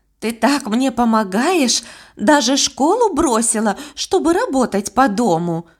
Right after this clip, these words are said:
Возможно, когда отец вернется и денег будет больше, ты сможешь продолжить учебу».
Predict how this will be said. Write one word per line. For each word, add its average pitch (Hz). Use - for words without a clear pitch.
Возможно, 202
когда 196
отец 202
вернется 240
и 202
денег 208
будет 285
больше, 220
ты 320
сможешь 247
продолжить 262
учебу». 208